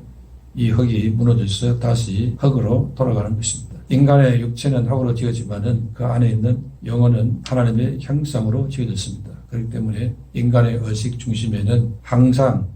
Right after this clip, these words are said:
내 안에 있는 하나님의 형상을 따라서 하나님을 향하고 있는 것입니다. 마치 혈육이 이상하게 자꾸 끌리는 것과 같은 것입니다. 자식이 부모를 찾고 싶어하고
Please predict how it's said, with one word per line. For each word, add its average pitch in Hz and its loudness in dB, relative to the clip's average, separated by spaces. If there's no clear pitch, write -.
내 120 -2
안에 120 6
있는 110 2
하나님의 113 2
형상을 120 0
따라서 120 -2
하나님을 127 2
향하고 135 0
있는 95 -4
것입니다. - -8
마치 120 -2
혈육이 120 2
이상하게 120 0
자꾸 120 -2
끌리는 143 4
것과 117 2
같은 127 -2
것입니다. - -8
자식이 117 0
부모를 113 0
찾고 123 -4
싶어하고 - -2